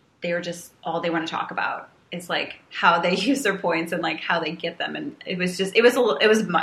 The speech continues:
it was a bit much. But there are still some good pointers in there. And then, like I said before, um, for flights, that Scott's Cheap Flights, it's a daily newsletter.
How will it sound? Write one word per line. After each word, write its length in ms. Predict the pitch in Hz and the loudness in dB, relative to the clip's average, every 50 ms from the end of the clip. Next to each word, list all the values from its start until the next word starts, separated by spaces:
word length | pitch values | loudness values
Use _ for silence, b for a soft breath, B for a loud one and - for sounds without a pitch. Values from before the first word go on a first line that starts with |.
| - - | 0 -2
it 80 | 202 | -2
was 120 | 196 190 185 | -2 0 0
a 40 | 180 | -2
bit 140 | 175 - | -2 -2
much. 260 | - - - - - B B B B B B B - | -2 -6 -8 -10 -14 B B B B B B B 2
But 220 | - 247 214 190 185 | 4 4 4 4 4
there 120 | 240 220 | 2 2
are 100 | - 233 | 2 0
still 220 | - - - 254 | 0 -2 -2 -2
some 180 | 262 - 277 254 | -2 -2 -4 0
good 160 | 214 202 - - | 0 0 -2 -2
pointers 400 | - 180 170 165 - - 180 - | -4 -4 -4 -4 -6 -10 -12 -12
in 100 | - - | -14 -12
there. 280 | - - - - - B B B B B B B | -10 -10 -10 -10 -12 B B B B B B B
And 200 | - - 220 220 | -4 -2 2 4
then, 300 | 220 214 214 208 202 202 | 4 4 4 4 2 2
like 200 | 202 208 214 220 | 0 0 0 -2
I 60 | 233 226 | -2 -4
said 200 | 220 - 208 190 | -2 -2 -2 -2
before, 640 | 196 185 - - - 190 190 180 170 170 165 151 - | -2 -6 -6 -6 -2 0 2 4 4 4 4 2 0
um, 400 | - 170 160 160 156 - 165 160 - | 0 0 0 0 -2 -4 -8 -10 -10
for 180 | - - 190 | -8 -8 -8
flights, 380 | 185 - 185 185 185 180 185 - | -6 -2 0 0 0 0 -2 -2
that 180 | - 175 - - | -2 -2 -2 -2
Scott's 500 | - - 175 165 180 175 - - - - - | -4 0 2 2 2 0 -6 -12 -16 -16 -12
Cheap 300 | - - 214 190 180 - | -8 -6 -6 -6 -8 -8
Flights, 600 | - 165 160 160 175 208 214 214 - - - - _ _ - | -6 -2 -2 0 0 -2 -4 -6 -12 -16 -16 -20 _ _ -10
it's 380 | 185 180 - - - - - _ - | -10 -10 -10 -12 -14 -16 -18 _ -6
a 80 | - 196 | -4 -4
daily 380 | 180 180 202 196 214 220 214 202 | -2 0 0 2 2 2 0 0
newsletter. 760 | 190 190 185 185 185 180 175 175 175 175 175 175 175 175 | -2 -2 0 2 4 4 4 4 2 2 2 0 -2 -6